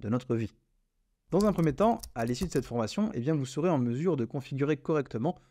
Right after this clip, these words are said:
vos publicités sur Google Ads pour être rentable et pour éviter d'investir de l'argent et d'avoir aucun retour sur investissement ou un retour trop cher payé.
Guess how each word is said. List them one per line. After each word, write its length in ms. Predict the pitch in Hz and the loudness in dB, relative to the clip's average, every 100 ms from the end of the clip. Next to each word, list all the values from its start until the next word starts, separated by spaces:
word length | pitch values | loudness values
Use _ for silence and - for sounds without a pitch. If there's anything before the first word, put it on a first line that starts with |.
| _ - | _ -8
vos 160 | 117 165 | -4 -2
publicités 440 | 160 151 - 160 | -4 -6 0 -2
sur 280 | 156 117 101 | 0 -4 -4
Google 300 | 135 135 127 | -2 0 0
Ads 260 | 160 190 - _ _ - | 0 0 -2 _ _ -2
pour 140 | 127 | 0
être 220 | 151 - | 2 0
rentable 500 | 107 113 135 160 185 127 | -4 -2 2 2 2 -2
et 20 | |
pour 220 | - 107 | -4 -4
éviter 260 | 104 104 139 | -4 0 0
d'investir 540 | 113 110 104 - 151 | 0 -2 -4 -2 -2
de 80 | 107 | -2
l'argent 340 | 101 104 170 - _ _ | -2 -2 -2 -4 _ _
et 80 | 120 | -8
d'avoir 380 | 107 110 147 - - | -2 0 0 0 -2
aucun 300 | 160 - 175 | -2 0 0
retour 520 | 123 107 196 180 - _ _ _ _ _ | 0 0 2 0 0 _ _ _ _ _
sur 260 | - - 143 | -8 0 2
investissement 560 | 127 131 113 160 180 _ _ - | 2 0 -4 -2 -4 _ _ -4
ou 140 | 135 | 0
un 260 | 123 113 107 120 | 2 2 0 -4
retour 360 | 110 170 - | -2 -2 -4
trop 280 | - - 135 | -12 0 0
cher 260 | - 156 - | 2 -2 -2
payé. 400 | - 139 110 | 0 2 0